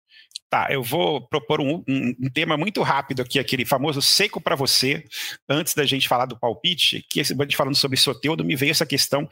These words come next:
e eu prometo que a gente de-, vai debater isso no próximo podcast, depois da possível entrada dele em campo. Minha pergunta é: até agora, a passagem de Soteldo pelo Santos está sendo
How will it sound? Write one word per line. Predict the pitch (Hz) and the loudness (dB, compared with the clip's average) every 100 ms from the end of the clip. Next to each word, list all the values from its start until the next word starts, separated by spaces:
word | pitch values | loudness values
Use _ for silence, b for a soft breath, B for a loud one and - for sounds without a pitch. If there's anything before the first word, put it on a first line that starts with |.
| B B B | B B B
e | |
eu | 170 | -4
prometo | - 180 196 | -2 0 -2
que | - | -2
a | |
gente | 175 - | -2 0
de-, | 175 - 123 | 0 -2 -4
vai | 151 | -2
debater | 160 156 143 | 0 0 0
isso | 143 151 | 0 -2
no | |
próximo | 135 156 156 | 0 0 0
podcast, | 143 143 - 131 143 139 | -2 -2 0 0 0 0
depois | 135 - 147 143 | -2 -2 0 0
da | 139 | -2
possível | - - - 139 135 | 0 0 2 0 0
entrada | 135 135 139 | 0 0 0
dele | 135 | 0
em | 139 | 0
campo. | 131 95 - - - B B B B B B | 0 -4 -4 -8 -4 B B B B B B
Minha | 170 | -4
pergunta | 160 165 190 214 170 | 0 0 -2 0 0
é: | 110 - B B B _ _ _ - | 0 -4 B B B _ _ _ -6
até | 160 - 135 | -4 0 0
agora, | 139 143 143 117 110 | 0 0 0 0 -2
a | 135 | -4
passagem | - 147 - 185 202 208 | -2 0 2 2 0 -2
de | - | 0
Soteldo | 190 - 170 147 | 0 0 -2 0
pelo | 156 143 | 0 2
Santos | - 123 110 | 2 2 0
está | - 135 | 2 4
sendo | - 135 110 98 | 4 4 0 -4